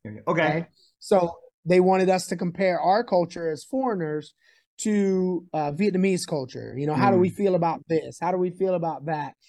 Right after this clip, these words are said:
Speaker 2: And it was me, a Nigerian, a Palestinian, a Russian, a French girl, a Korean, and it, they would switch out the cast.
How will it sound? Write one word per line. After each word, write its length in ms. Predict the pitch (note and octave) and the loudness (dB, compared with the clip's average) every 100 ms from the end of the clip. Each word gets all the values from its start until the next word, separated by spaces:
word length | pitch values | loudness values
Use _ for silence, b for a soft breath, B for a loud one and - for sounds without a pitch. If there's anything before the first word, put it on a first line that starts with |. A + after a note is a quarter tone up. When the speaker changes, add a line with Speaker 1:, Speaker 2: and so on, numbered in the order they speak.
| b _ - | b _ -2
Speaker 2:
And 220 | F3+ E3 | 2 2
it 80 | D#3 | 2
was 180 | D#3 E3+ | 0 -2
me, 460 | A#3 A#3 A3+ A3 | 0 2 0 -2
a 100 | E3 | -4
Nigerian, 800 | D#3 D3+ D3 G#3+ A#3 G#3+ G#3 G3+ | -6 -6 -4 2 4 6 4 2
a 60 | F#3 | -2
Palestinian, 1120 | E3+ D3+ D3 - A3 G#3 G3 F#3+ F#3 F#3 F3 | -2 -4 -4 -2 2 2 2 0 0 0 0
a 140 | D3 | -2
Russian, 680 | D3 G#3 G#3 - G3+ F#3+ F#3 F3 B B | 0 0 -2 -4 -4 -4 -6 -10 B B
a 60 | C#3+ | -8
French 380 | - A3 G#3 - | 2 2 2 0
girl, 560 | G3+ F#3+ F#3 F3 E3+ - _ _ - | 0 4 4 2 0 -6 _ _ -16
a 80 | C3 | -6
Korean, 680 | F3 F#3 A3+ G3+ G3 F#3+ F#3 | -4 -2 0 0 0 -2 -4
and 140 | F3 | -2
it, 200 | E3+ D#3+ | -2 -2
they 100 | F3+ | 0
would 140 | E3+ D#3+ | 0 -2
switch 240 | G3 F3+ | -4 -2
out 140 | F3 D3 | -2 -4
the 60 | |
cast. 420 | - G3 F3 - | -4 -2 -2 -6